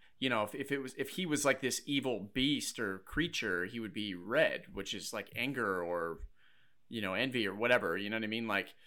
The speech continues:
why green? And, like, she kinda goes through this whole thing with the, with colors and, like, how they mean more than just being a color. And I just thought that was so fascinating.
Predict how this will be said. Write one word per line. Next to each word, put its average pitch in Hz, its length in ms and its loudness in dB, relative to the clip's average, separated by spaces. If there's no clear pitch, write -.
why 127 460 6
green? 120 640 -4
And, 127 160 0
like, 110 160 2
she - 180 -4
kinda 143 260 2
goes 139 240 2
through 135 220 -2
this - 160 -2
whole 143 240 0
thing 131 280 0
with 110 140 -4
the, 90 260 -4
with 107 340 -6
colors 107 580 4
and, 101 140 -2
like, 92 180 -2
how 123 120 2
they 113 160 0
mean 127 440 0
more 120 320 2
than 104 200 -4
just 110 300 -8
being 117 260 -2
a 95 60 -6
color. 98 540 -2
And 123 100 4
I 117 80 6
just 127 160 -2
thought 143 160 4
that 131 100 6
was 110 120 2
so 127 140 4
fascinating. 95 800 2